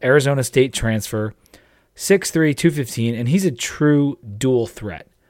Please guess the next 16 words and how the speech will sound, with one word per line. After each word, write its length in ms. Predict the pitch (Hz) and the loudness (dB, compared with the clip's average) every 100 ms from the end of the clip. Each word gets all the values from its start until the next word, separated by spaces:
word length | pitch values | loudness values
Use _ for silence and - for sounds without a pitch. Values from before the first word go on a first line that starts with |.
| _ _ _ | _ _ _
He 240 | - 123 | -4 -2
is 320 | 123 117 101 - | -2 -6 -8 -4
equally 420 | 175 160 160 156 131 | -2 2 4 4 4
dangerous 540 | 123 123 123 117 101 | 2 0 2 0 -2
running 340 | 101 123 123 117 | 0 0 0 -4
and 140 | 113 | -2
passing. 380 | 113 107 110 104 | -2 -2 -6 -4
He 140 | 147 | 2
had 100 | 226 | 2
a 40 | 120 | 2
great 380 | 110 127 135 | -2 0 0
passing 380 | - 117 107 117 | -2 -2 -2 -4
game 180 | 110 113 | -4 -4
against 260 | 110 107 - | -4 -6 -4
Georgia 240 | 123 110 | -4 -4
Tech, 360 | - 135 117 | -4 -4 -4